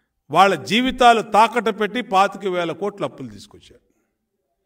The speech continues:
మద్య నిషేధం అని చెప్పి లక్షా ఇరవై వేల కోట్లు వైఎస్ఆర్ కాంగ్రెస్ ప్రభుత్వం మద్యాన్ని అమ్మింది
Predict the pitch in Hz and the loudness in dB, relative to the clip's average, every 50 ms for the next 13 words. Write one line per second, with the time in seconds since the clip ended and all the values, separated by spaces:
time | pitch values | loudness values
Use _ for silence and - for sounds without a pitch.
0 | _ _ _ _ _ _ _ _ _ 226 _ _ _ 226 226 _ _ _ _ _ | _ _ _ _ _ _ _ _ _ _ _ _ _ _ _ _ _ _ _ _
1 | _ _ _ _ _ _ _ _ _ _ _ _ _ _ _ _ _ _ _ _ | _ _ _ _ _ _ _ _ _ _ _ _ _ _ _ _ _ _ _ _
2 | _ _ - 165 214 233 226 320 330 330 330 302 - 262 294 294 294 294 277 277 | _ _ 0 2 2 2 4 4 4 6 6 4 4 4 4 4 4 2 0 0
3 | 269 247 247 240 - 247 277 269 247 240 240 - - 294 277 269 269 262 254 247 | 0 2 2 0 0 2 0 2 2 2 0 0 0 2 4 4 4 4 2 2
4 | 254 254 254 247 247 240 233 247 277 311 302 294 294 285 285 277 285 277 262 208 | 2 2 4 4 4 4 4 2 4 4 2 2 4 4 4 4 4 2 2 2
5 | 180 - - - - _ _ _ _ _ _ _ _ _ _ _ _ _ _ _ | 0 -2 -10 -16 -20 _ _ _ _ _ _ _ _ _ _ _ _ _ _ _
6 | _ _ _ _ _ _ _ _ _ _ _ _ _ _ _ _ _ _ _ _ | _ _ _ _ _ _ _ _ _ _ _ _ _ _ _ _ _ _ _ _
7 | _ _ _ _ _ _ _ _ - 196 262 302 311 285 302 302 285 277 269 - | _ _ _ _ _ _ _ _ 2 6 8 8 8 6 6 2 2 2 2 4
8 | 254 247 247 247 247 240 - 240 220 233 233 262 247 - 277 254 220 185 - - | 4 2 2 2 -2 -4 -4 -2 -2 -2 -2 -2 -2 2 4 4 4 4 -2 -8
9 | - - _ _ _ _ _ _ _ _ _ _ _ _ _ _ _ _ _ _ | -14 -20 _ _ _ _ _ _ _ _ _ _ _ _ _ _ _ _ _ _
10 | - 175 214 240 220 202 302 285 285 294 277 262 247 247 269 294 311 302 285 285 | 0 2 2 2 2 4 6 8 8 8 6 4 2 2 2 2 2 2 4 4
11 | 269 220 190 196 208 - - | 4 2 2 0 -4 -12 -18